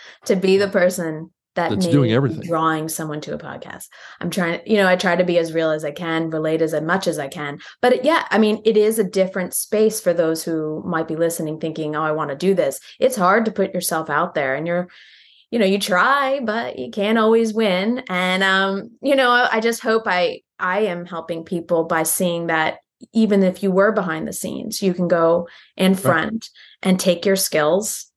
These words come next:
Speaker 1: your
Speaker 2: Right.
Speaker 1: transferable skills, and make something different, you know,
Speaker 2: Yeah.
Speaker 1: especially if there's a love for it and having these conversations.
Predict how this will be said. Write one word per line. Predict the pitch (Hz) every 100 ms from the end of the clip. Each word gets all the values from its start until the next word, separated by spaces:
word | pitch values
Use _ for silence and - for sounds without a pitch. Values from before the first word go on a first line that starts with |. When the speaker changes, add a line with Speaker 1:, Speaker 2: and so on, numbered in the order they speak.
| _ _ _
Speaker 1:
your | 170
Speaker 2:
Right. | 170
Speaker 1:
transferable | 202 165 175 160 185 208
skills, | 202 160 151 156 190 -
and | - 190 190
make | 185 190
something | - 208 196 190 214 214
different, | 220 277 - - - _ _ _
you | - 185
know, | 180 202 233
Speaker 2:
Yeah. | 226
Speaker 1:
especially | 180 - 185 190 - 226 214
if | 214
there's | 214 208 208 208 202 - - -
a | -
love | 214 240 233 226
for | - 180 -
it | 78 - _
and | 196 180
having | 175 180 208 196
these | 180
conversations. | - 175 165 170 175 170 - - -